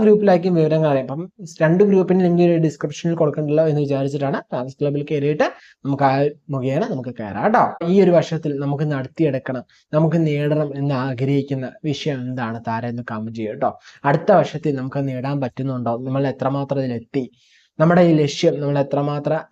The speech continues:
അച്ചീവ് ചെയ്തു നമുക്കറിയാൻ പറ്റും ഓരോരുത്തർക്കും. ഓക്കെ, അപ്പൊ അടുത്ത വർഷം ഈ ഒരു വീഡിയോ എടുത്ത് വീണ്ടും കണ്ടു കഴിയുമ്പോൾ നിങ്ങൾക്ക് മനസ്സിലായി ഞാൻ അന്ന് കുറിച്ചിട്ട കാര്യമാണ്. അപ്പം, അപ്പൊ അത് പുറത്ത് പറയാൻ മടിയുള്ളവര് നിങ്ങളൊരു ഡയറിയിലായാലും അത് കുറിച്ച് വെക്കുക കേട്ടോ. എന്നിട്ട് ഇഷ്ടദേവന്റെ മന്ത്രം നിങ്ങൾ എഴുതിയ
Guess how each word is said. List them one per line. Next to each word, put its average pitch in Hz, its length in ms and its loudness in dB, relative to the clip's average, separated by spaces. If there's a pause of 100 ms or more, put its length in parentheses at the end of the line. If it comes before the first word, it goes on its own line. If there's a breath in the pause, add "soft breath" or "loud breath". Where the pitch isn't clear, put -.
അച്ചീവ് 175 460 2
ചെയ്തു 123 200 -2 (280)
നമുക്കറിയാൻ 131 480 -4
പറ്റും 120 240 -6
ഓരോരുത്തർക്കും. 104 500 -8 (140)
ഓക്കെ, 135 140 -2 (100)
അപ്പൊ - 140 -8
അടുത്ത 131 260 -6
വർഷം 196 220 -2 (140)
ഈ - 100 -4
ഒരു 135 100 0 (100)
വീഡിയോ 131 220 -2 (160)
എടുത്ത് 123 260 -8
വീണ്ടും 131 260 -2
കണ്ടു 131 220 -4
കഴിയുമ്പോൾ 127 360 -2 (340 soft breath)
നിങ്ങൾക്ക് 151 260 0
മനസ്സിലായി 151 360 2
ഞാൻ 143 140 -2
അന്ന് 147 240 -2
കുറിച്ചിട്ട 147 320 -6 (100)
കാര്യമാണ്. 131 480 -6
അപ്പം, 147 200 -8 (440 soft breath)
അപ്പൊ 185 120 2
അത് 190 80 6 (100)
പുറത്ത് 175 300 2
പറയാൻ 190 260 4
മടിയുള്ളവര് 180 440 6 (100)
നിങ്ങളൊരു 151 360 2
ഡയറിയിലായാലും 143 680 2
അത് 131 160 -8
കുറിച്ച് 123 300 -10
വെക്കുക 117 200 -6
കേട്ടോ. 156 160 2 (340)
എന്നിട്ട് 123 300 -8
ഇഷ്ടദേവന്റെ 127 600 -4 (100)
മന്ത്രം 117 340 -4 (160)
നിങ്ങൾ 139 240 -4
എഴുതിയ 160 200 2